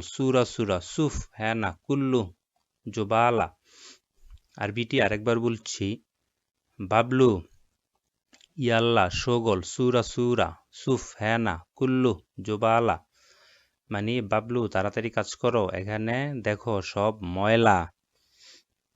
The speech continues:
সকল মানে কাজ, সুরা, সুরা মানে তাড়াতাড়ি, কুল্লু মানে সব, সুফ, হ্যাঁ না মানে, এখানে দেখো, জোবালা মানে ময়লা।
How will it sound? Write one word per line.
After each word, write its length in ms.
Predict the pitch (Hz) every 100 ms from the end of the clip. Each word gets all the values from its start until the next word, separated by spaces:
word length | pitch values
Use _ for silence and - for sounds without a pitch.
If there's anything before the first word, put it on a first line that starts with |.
| _ _ _ _ _ _ _ - _ _
সকল 300 | - 120 117 117
মানে 220 | 113 113
কাজ, 320 | - 120 131 - -
সুরা, 340 | - 123 120
সুরা 220 | - 113
মানে 160 | 110 110
তাড়াতাড়ি, 480 | 104 104 107 117 113
কুল্লু 380 | - 123 120 117
মানে 200 | 113 113
সব, 300 | - 113 117 - -
সুফ, 320 | - 143 - - -
হ্যাঁ 240 | 113 120
না 120 | 113
মানে, 260 | 98 101 120 131
এখানে 320 | 113 - 110 107
দেখো, 280 | 113 113 127
জোবালা 460 | 101 110 113 113 110
মানে 180 | 98 104
ময়লা। 420 | 104 107 110 92